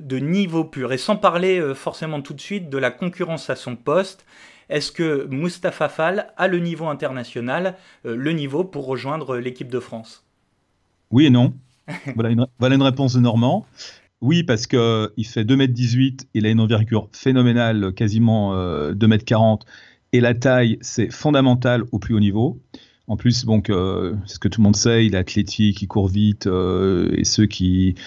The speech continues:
Speaker 2: euh, en, veulent en avoir vraiment la preuve, euh, doivent visionner, euh, son coast to coast, là, qu'il a réalisé contre Monaco, qui est absolument phénoménal
Speaker 1: Ah,
Speaker 2: avec,
Speaker 1: c'est
Speaker 2: euh,
Speaker 1: très, très impressionnant,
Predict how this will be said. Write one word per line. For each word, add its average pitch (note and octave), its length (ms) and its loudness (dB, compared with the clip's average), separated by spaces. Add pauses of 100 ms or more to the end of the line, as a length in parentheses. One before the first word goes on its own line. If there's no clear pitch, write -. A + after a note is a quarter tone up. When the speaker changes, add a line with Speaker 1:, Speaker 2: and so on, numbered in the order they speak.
(360)
Speaker 2:
euh, F#2 160 4
en, G2 260 4
veulent G#2+ 200 4
en A2 160 6
avoir A2 220 4
vraiment A#2+ 260 4
la A#2 120 2
preuve, A#2 360 0
euh, G#2 180 -2
doivent G2+ 340 -4
visionner, A2+ 600 2
euh, G2+ 140 0
son G2+ 180 -2
coast - 240 -4
to A2 80 -2
coast, A#2+ 300 0
là, G2+ 100 -2
qu'il G2 220 -4
a F2+ 80 0
réalisé G2+ 340 2
contre G2+ 260 -2
Monaco, A2 380 2
qui B2 120 -2
est - 20 0
absolument G2 580 -2
phénoménal G#2+ 540 2
Speaker 1:
Ah, - 20 0
Speaker 2:
avec, G2 220 -2
Speaker 1:
c'est A#2 180 -6
Speaker 2:
euh, F#2 40 -2
Speaker 1:
très, C#3+ 200 -2
très C3 260 -6
impressionnant, A#2 520 -8